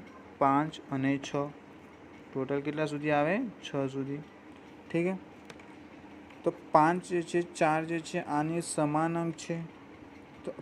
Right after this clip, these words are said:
પાંચની સામેનો અંક કયો આવશે? પાંચની સામેનો અંક છ. હવે બેની સામેનો અંક કયો આવશે? એક. તો હવે વધેલો અંક કયો? વધેલો અંક ચાર.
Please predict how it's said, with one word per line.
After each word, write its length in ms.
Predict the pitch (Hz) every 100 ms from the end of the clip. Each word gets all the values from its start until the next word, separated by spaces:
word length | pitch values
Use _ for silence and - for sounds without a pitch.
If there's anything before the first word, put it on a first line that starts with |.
| -
પાંચની 460 | 156 151 151 180 190
સામેનો 500 | 185 175 175 175 175
અંક 140 | 175
કયો 160 | 180 175
આવશે? 300 | 165 151 165 156
પાંચની 420 | 147 139 147 160
સામેનો 540 | 156 147 143 147 143
અંક 240 | 135 123 -
છ. 40 | - 143 160 - - - - - -
હવે 120 | 147 175 - 151
બેની 360 | 147 147 175 202
સામેનો 480 | 180 170 170 175 170
અંક 120 | 170
કયો 180 | 170 170
આવશે? 340 | 160 147 - 151 - 143
એક. 80 | 147 - - - - - -
તો 120 | 165
હવે 100 | 175 143
વધેલો 420 | 127 117 147 180 196
અંક 180 | 190 180
કયો? 240 | 190 185 190 - - - - - - - 139
વધેલો 380 | 127 147 160
અંક 260 | 156 160 202 - - -
ચાર. 260 | 156 135